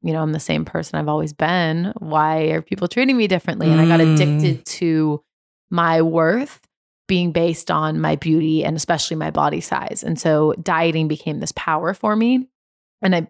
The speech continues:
Speaker 1: I developed a really unhealthy relationship with food, on top of the fact that I think food has always been my comfort. So food has always been the thing that,
Speaker 2: Yeah.
Speaker 1: you know, I wasn't, we didn't talk about emotions a ton as kid, as in my family. And, and just, I think at that time in our culture, it wasn't necessarily, people weren't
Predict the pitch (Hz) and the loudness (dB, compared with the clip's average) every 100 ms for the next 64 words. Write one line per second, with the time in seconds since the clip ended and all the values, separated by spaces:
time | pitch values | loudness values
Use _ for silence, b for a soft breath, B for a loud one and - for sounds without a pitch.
0 | - 165 156 156 156 165 - 151 160 151 | -4 -2 0 -2 0 0 0 0 0 0
1 | 156 - 156 160 156 147 143 160 143 - | -2 -2 -2 0 -2 -2 -4 -8 -10 -4
2 | 185 160 156 147 160 - 202 202 185 180 | 0 2 0 -2 -4 -2 -4 -4 -6 -4
3 | 151 151 - - 151 - _ _ _ _ | -4 -4 -6 -4 -4 -4 _ _ _ _
4 | _ 180 175 180 - 185 160 156 - 175 | _ -6 -4 -6 -2 -2 0 -6 -4 0
5 | 175 175 151 151 143 131 - - 160 175 | 2 2 0 -4 -6 -8 -8 -8 -4 -2
6 | - - - 165 - 185 170 - 170 180 | -2 -2 -2 0 2 2 2 2 2 2
7 | 180 175 160 - 160 160 156 147 - - | -2 -8 -8 -6 -4 -2 0 0 -2 -2
8 | 147 131 - 185 156 190 190 196 185 196 | -2 -2 -2 -2 0 2 0 -2 -2 0
9 | 190 190 - 170 180 170 160 156 151 175 | 0 -2 -2 -2 0 0 0 0 0 0
10 | 165 165 - 175 165 165 - 185 175 175 | -2 -2 -4 -4 -2 -4 -4 0 2 2
11 | 170 160 190 180 170 - 175 175 180 170 | 0 -2 -4 -2 -2 -2 -2 -2 -2 -2
12 | 151 165 156 156 160 - 156 156 - - | -2 -4 -4 -2 -2 -4 -6 -6 -6 -2
13 | 147 - 147 147 156 151 - - - 165 | -4 -2 -4 -2 -2 -2 -2 -2 0 -2
14 | 170 147 - 147 - 170 151 151 156 151 | 0 -2 -4 -6 -6 -2 0 0 0 -4
15 | - 160 160 | -6 -4 -4